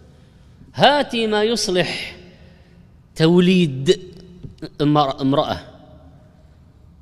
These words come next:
ويذهب يحمل الأغراض، ويذهب بهذه المرأة، وي-، بامرأة من أهله، وي-، ويجلس مع الرجل يسامره، وتلك تولد زوجته.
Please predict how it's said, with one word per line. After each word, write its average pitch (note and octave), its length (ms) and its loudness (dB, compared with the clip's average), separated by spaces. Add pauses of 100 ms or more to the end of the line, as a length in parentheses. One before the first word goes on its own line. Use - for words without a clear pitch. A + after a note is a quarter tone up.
(380)
ويذهب D3 760 0
يحمل E3 460 -2
الأغراض، D3+ 640 -2
ويذهب C#3+ 560 -4
بهذه C#3+ 580 -6
المرأة، C#3+ 280 -10
وي-، E3+ 300 -4 (520)
بامرأة F3 500 0
من F3 300 -6
أهله، E3 340 -6
وي-، F3 360 -6 (720)
ويجلس G#3+ 560 -2
مع F#3 240 -4
الرجل F3+ 560 -2
يسامره، F#3 760 0
وتلك G3+ 680 0
تولد F#3+ 520 0
زوجته. A#2 600 -4